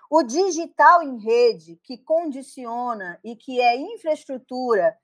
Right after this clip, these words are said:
pros modos e pros meios de produção pros modos e pros meios de conhecimento, é, estar, não é, entre nós, transversalizando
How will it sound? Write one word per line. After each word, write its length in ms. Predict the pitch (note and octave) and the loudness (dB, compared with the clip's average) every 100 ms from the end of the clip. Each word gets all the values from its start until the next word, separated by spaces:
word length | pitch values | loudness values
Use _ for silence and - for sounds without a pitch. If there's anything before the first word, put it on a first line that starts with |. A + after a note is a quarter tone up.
| _ _ _ | _ _ _
pros 220 | C4+ A#3+ | -4 -2
modos 680 | A#3+ B3 C4+ C4 G#3 G3 G#3 | 2 6 8 8 6 -4 -16
e 60 | |
pros 260 | A3 B3 G#3 | -16 -16 -14
meios 380 | A3 B3+ C#4 A#3+ | -2 2 2 0
de 80 | |
produção 880 | A#3+ A#3+ A3+ G3+ - - A#3 G3+ E3 - _ _ | -4 -2 -2 -4 -20 -8 -4 -4 -6 -18 _ _
pros 220 | A#3 B3 | -12 -12
modos 580 | A3+ A#3 C4 B3+ G#3 G3+ | -6 2 6 6 4 -6
e 80 | G#3+ | -16
pros 300 | - C4 G3 | -16 -16 -16
meios 580 | G3+ G#3 C5 B4 G3+ F#3 | -10 -2 0 -2 -6 -12
de 160 | D#3 A#3+ | -16 -14
conhecimento, 1120 | - G#3 F#3+ F3+ F3 F3 G#3 G3+ F#3+ D#3+ C#3 _ _ _ _ - | -10 -8 -10 -14 -16 -14 -10 -12 -14 -20 -20 _ _ _ _ 0
é, 640 | A3 A3+ A3 G#3+ G3+ G3 C4+ | 2 4 6 6 4 2 0
estar, 640 | D4+ - F4+ F4 G4+ G#4 - _ | -8 2 8 10 8 6 -4 _
não 120 | A#3 | -6
é, 320 | C4 D#4 G4 - _ _ _ _ _ _ - | 4 6 6 0 _ _ _ _ _ _ -2
entre 520 | D4+ A4 B4 G4+ F#4+ | -2 -2 -8 -6 -6
nós, 760 | A#3+ A3 A#3 A3 F#3+ - - _ _ _ _ _ _ _ | -2 2 4 2 -2 -16 -20 _ _ _ _ _ _ _
transversalizando 1500 | D#4+ F#4 A4+ F4 D#4+ D4+ E4 D4+ C4+ G#3+ A#3 C4 C#4 G#3 G3+ | -2 0 -2 0 0 2 2 2 -2 -12 -10 -8 -8 -8 -4